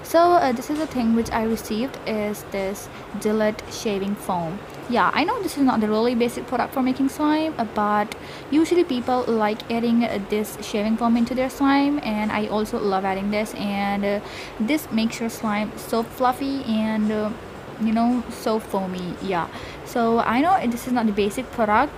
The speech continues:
but as I was ordering lots of products, so I thought that why not should I order this also, because this is also a really important product for making slime. So this is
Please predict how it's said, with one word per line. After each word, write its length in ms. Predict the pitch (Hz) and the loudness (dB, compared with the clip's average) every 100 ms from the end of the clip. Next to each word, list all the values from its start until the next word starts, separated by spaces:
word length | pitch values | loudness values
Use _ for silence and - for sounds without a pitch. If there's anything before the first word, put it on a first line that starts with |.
| 226 | -2
but 300 | 208 202 - | 2 2 4
as 240 | 240 311 | 4 4
I 140 | 277 240 | 4 0
was 140 | 233 - | 0 -2
ordering 240 | 214 220 | 0 2
lots 240 | 247 302 | 2 2
of 100 | 285 - | 0 0
products, 260 | 196 196 | -2 -2
so 160 | 202 202 | -4 -2
I 160 | - 254 | -2 -2
thought 360 | 254 302 277 | 0 0 2
that 100 | 220 | -2
why 220 | 185 185 | -2 -2
not 120 | 262 311 | -2 -2
should 100 | 302 | -2
I 60 | |
order 240 | 208 196 185 | 0 0 -2
this 240 | 185 - | -4 -4
also, 280 | 185 240 247 | -2 -2 -2
because 280 | 202 190 190 | -2 -2 -2
this 180 | 226 254 | -2 -2
is 100 | 240 | -2
also 380 | 190 202 - 214 | -2 -2 -2 -4
a 100 | 196 | -2
really 300 | 196 202 196 | -2 0 -2
important 400 | 202 190 180 214 | -2 -2 -2 -2
product 240 | 190 185 | -4 -4
for 80 | 202 | -6
making 260 | 196 214 214 | -4 -4 -6
slime. 440 | 202 196 - - - - - - - - | -6 -6 -6 -8 -10 -14 -14 -14 -6 2
So 180 | 339 | 4
this 240 | 269 269 269 | 4 0 0
is 160 | 240 | -2